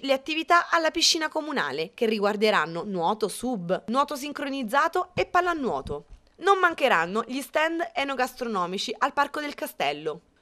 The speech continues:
Sono rinviata a data da destinarsi le attività di arti marziali,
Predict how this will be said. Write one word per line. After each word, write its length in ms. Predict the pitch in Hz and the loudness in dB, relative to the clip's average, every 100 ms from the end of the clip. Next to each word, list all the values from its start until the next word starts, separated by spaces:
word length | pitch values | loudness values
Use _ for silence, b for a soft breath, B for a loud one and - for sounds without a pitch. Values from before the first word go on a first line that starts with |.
| - | -4
Sono 240 | 392 381 | 2 4
rinviata 600 | 370 330 277 180 180 208 - | 4 2 4 4 4 -2 0
a 100 | 220 | 2
data 280 | 240 240 214 | 2 2 0
da 40 | |
destinarsi 760 | 214 214 220 208 147 - - - | -2 -2 -4 -4 -4 -8 -12 -4
le 100 | 285 | -2
attività 420 | 285 302 311 349 | -2 -2 -2 2
di 140 | 339 294 | 2 0
arti 220 | - 262 | -2 -4
marziali, 540 | 262 254 - 240 180 | -6 -4 2 4 4